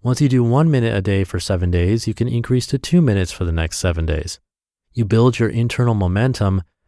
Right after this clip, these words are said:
that makes it easier to keep expanding your habit to where you really want it to be. What do you want to improve over the next few months?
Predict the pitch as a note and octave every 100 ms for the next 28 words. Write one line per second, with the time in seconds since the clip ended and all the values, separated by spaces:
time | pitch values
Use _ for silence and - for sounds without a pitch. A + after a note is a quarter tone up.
0 | _ G2+ F#2+ G#2+ - - A#2+ C3 C3+ B2+
1 | - A#2+ G#2 - A2 G#2 G#2 G2 E2+ F#2
2 | G#2 F2+ E2 - E2 E2+ E2+ D#2 E2 F2
3 | F#2 E2 D#2+ D#2+ D#2 D2 D2+ D2 E2+ _
4 | _ _ _ _ _ _ _ D#3+ E3 D#3+
5 | D#3 E3 A2 F2 F#2+ E2 F2+ E2+ D#2+ E2
6 | E2 E2 E2 - F#2 E2 D2 D2+ -